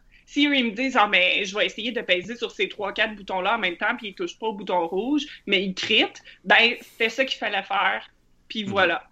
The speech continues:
Speaker 1: je me pose pas plus de questions que ça. Si, euh, par exemple, c'est une serrure, euh, euh, à mots qui s'ouvre si tu dis le mot secret, mais que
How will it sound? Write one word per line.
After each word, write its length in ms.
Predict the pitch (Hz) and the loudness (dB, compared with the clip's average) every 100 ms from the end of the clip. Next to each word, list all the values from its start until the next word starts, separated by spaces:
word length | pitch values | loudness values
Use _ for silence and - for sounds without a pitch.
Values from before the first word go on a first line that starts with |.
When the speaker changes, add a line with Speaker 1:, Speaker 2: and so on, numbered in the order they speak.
| - | -10
Speaker 1:
je 80 | 214 | -6
me 100 | 202 | -4
pose 180 | 208 | -6
pas 120 | - 220 | -8 -10
plus 380 | 220 226 226 | -6 -4 -2
de 80 | 208 | -2
questions 340 | 190 185 185 180 | -2 -4 -4 -8
que 60 | |
ça. 160 | - 175 - - - | -8 -12 -14 -20 -20
Si, 400 | - 262 294 - | 0 4 6 6
euh, 240 | 196 196 185 | 8 8 8
par 160 | 190 | 6
exemple, 380 | 202 214 226 240 | 4 0 -4 -4
c'est 200 | 220 202 | -6 -6
une 100 | 202 190 | -6 -6
serrure, 720 | - 190 180 202 214 220 214 | -2 0 0 -2 -2 -2 2
euh, 260 | 180 165 - - - _ _ - | 4 4 -2 -12 -20 _ _ -4
euh, 380 | 165 156 165 - - - - - _ - | 0 0 -2 -4 -8 -10 -14 -18 _ 4
à 160 | 202 196 | 6 6
mots 320 | 208 214 330 | 2 -2 -2
qui 180 | - 220 | -2 -4
s'ouvre 360 | - 247 269 - | 0 0 -2 -8
si 240 | - 233 | -10 -10
tu 140 | - | -6
dis 160 | 196 214 | -6 -2
le 80 | 233 | 0
mot 220 | 214 220 | 0 -2
secret, 640 | - 185 180 - 185 147 - - 202 | 2 2 2 0 0 0 -6 -12 2
mais 160 | 208 | 4
que 80 | 240 | 4